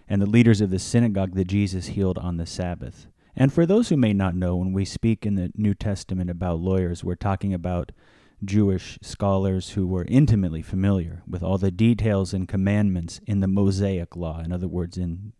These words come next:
the scriptures. So not as we tend to think about attorneys today in a civil sense, but religious specialists, people who knew the Bible forward and backward.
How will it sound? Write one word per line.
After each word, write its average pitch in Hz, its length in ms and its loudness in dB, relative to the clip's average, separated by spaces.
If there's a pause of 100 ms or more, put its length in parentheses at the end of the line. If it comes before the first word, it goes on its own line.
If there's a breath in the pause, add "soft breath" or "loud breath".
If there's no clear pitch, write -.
the - 80 -14
scriptures. - 600 -6 (320 soft breath)
So - 160 2
not 165 200 6
as 127 100 2
we 127 100 4
tend 117 160 2
to 101 60 2
think 131 240 0
about 104 240 2
attorneys 104 420 0
today 101 320 0
in 101 80 2
a 90 80 -4
civil 117 320 2
sense, 90 380 -8
but - 240 -6
religious 117 800 2
specialists, - 800 -4
people 110 300 0
who 107 60 2
knew 107 200 6
the 101 80 6
Bible 98 400 0
forward 123 440 2
and 92 140 -2
backward. - 480 -10